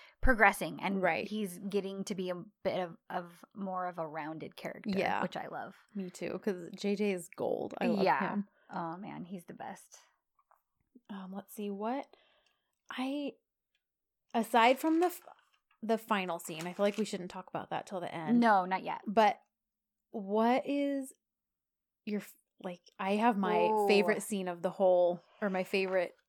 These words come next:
Speaker 2: I don't know.
Speaker 1: I kept
Speaker 2: Yeah, scene.
Speaker 1: switching as
Speaker 2: Oh,
Speaker 1: I
Speaker 2: you
Speaker 1: was
Speaker 2: did?
Speaker 1: watching it, yes,
Speaker 2: Okay.
Speaker 1: because I kept going, "Oh, I love this scene," and then another scene would happen, and it's like, "No, this is my favorite scene."
Speaker 2: Uh-huh.
Speaker 1: Uh,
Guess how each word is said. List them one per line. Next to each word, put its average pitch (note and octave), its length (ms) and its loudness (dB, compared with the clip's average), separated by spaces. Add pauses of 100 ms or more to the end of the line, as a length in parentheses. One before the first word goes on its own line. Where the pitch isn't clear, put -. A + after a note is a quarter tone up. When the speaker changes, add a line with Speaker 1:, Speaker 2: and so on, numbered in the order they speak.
(560)
Speaker 2:
I G3 80 -6
don't F#3 100 -8
know. F3 80 -8
Speaker 1:
I B3 100 6
kept C4+ 220 8
Speaker 2:
Yeah, G3 80 6
scene. E3+ 80 2
Speaker 1:
switching A3 580 2
as A3 160 8
Speaker 2:
Oh, G#3 40 10
Speaker 1:
I - 40 10
Speaker 2:
you G#3+ 40 8
Speaker 1:
was G#3 100 2
Speaker 2:
did? G3 100 8
Speaker 1:
watching G#3 380 8
it, E3 220 -4
yes, G3 320 4
Speaker 2:
Okay. F3+ 140 4
Speaker 1:
because G#3 320 0
I F#3+ 80 4
kept G3 240 -2
going, F3+ 280 -4
"Oh, D#4+ 120 12
I C4+ 120 10
love B3 220 8
this C4 140 2
scene," A3 280 -2
and G#3+ 140 0
then G3+ 140 2
another G3 320 2
scene G3 180 -6
would G3 80 -4
happen, G3 220 -4
and G3+ 80 -2
it's G3+ 100 -4
like, G3+ 160 2 (100)
"No, F4+ 300 8
this A4+ 180 12
is F4 120 4
my E4 180 10
favorite C4 420 4
scene." A#3+ 260 0
Speaker 2:
Uh-huh. A3 260 6
Speaker 1:
Uh, G#3+ 500 8